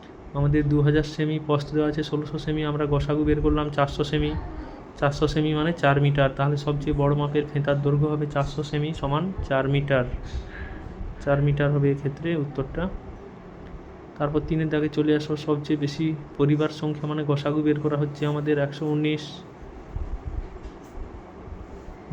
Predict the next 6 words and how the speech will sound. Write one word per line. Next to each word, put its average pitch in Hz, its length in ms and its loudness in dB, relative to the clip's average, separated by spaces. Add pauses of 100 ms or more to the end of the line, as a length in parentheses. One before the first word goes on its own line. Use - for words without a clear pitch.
নয়, 147 280 2 (360)
পাঁচ, 147 240 0 (160)
তিন, 151 200 4 (360)
তাহলে 147 200 2 (100)
নটি 143 260 4
করে 151 240 4